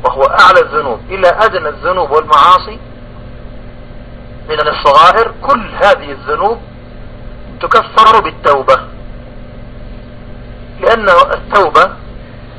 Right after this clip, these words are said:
إذا تاب الإنسان، بمعنى رجع إلى الله جل وعلا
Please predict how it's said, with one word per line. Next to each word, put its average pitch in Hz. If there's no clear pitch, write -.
إذا 143
تاب 175
الإنسان، 147
بمعنى 139
رجع 143
إلى 127
الله 135
جل 131
وعلا 120